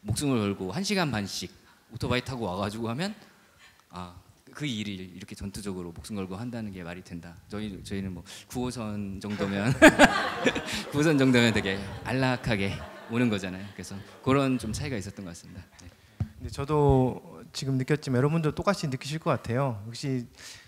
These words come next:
Speaker 2: 세 분이 일단은 그 시장,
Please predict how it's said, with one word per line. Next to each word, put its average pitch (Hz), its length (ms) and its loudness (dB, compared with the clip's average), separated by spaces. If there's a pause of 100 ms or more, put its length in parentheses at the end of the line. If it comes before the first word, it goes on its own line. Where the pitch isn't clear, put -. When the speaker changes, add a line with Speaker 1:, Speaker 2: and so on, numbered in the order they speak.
(100)
Speaker 2:
세 190 240 2
분이 160 840 2 (240)
일단은 185 680 4
그 147 180 -2
시장, 156 480 4